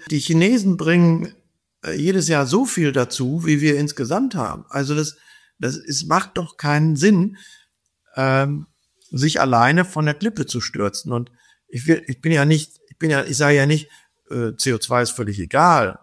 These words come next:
Nein, nein, wir sollten schon energieeffizient sein. Wir sollten schon, wie, wo es sich rechnet und wo es vernünftig ist und wo die anderen auch das Gleiche machen. Kann ja nicht sein, dass die Chinesen ein Drittel des Strompreises haben wie wir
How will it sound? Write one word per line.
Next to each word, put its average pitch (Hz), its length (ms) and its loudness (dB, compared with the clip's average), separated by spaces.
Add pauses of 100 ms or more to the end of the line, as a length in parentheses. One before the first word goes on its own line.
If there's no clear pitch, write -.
(100)
Nein, 110 120 -8
nein, 151 240 0
wir 113 80 0
sollten 110 280 -4
schon 208 260 0
energieeffizient 117 1080 -4
sein. 156 320 2
Wir 120 80 -2
sollten 107 320 -2
schon, 208 380 0 (420)
wie, - 240 -12
wo 110 160 0
es - 160 -2
sich 98 240 -4
rechnet 160 480 -2
und 120 220 -8
wo 123 100 -2
es 113 60 -4
vernünftig 131 640 -2
ist - 280 0
und 120 240 -4
wo 131 180 0
die 135 200 -4
anderen 127 380 0 (100)
auch 151 380 -2
das - 240 -4
Gleiche 170 460 0
machen. 67 260 -20 (560)
Kann 156 140 2
ja 160 60 4
nicht 156 140 2
sein, 156 200 2
dass 143 140 -2
die 151 80 -4
Chinesen 156 680 0 (220)
ein 139 80 -6
Drittel 160 300 0
des 151 120 0
Strompreises 151 680 -2
haben 139 200 0
wie 131 140 -2
wir 185 380 4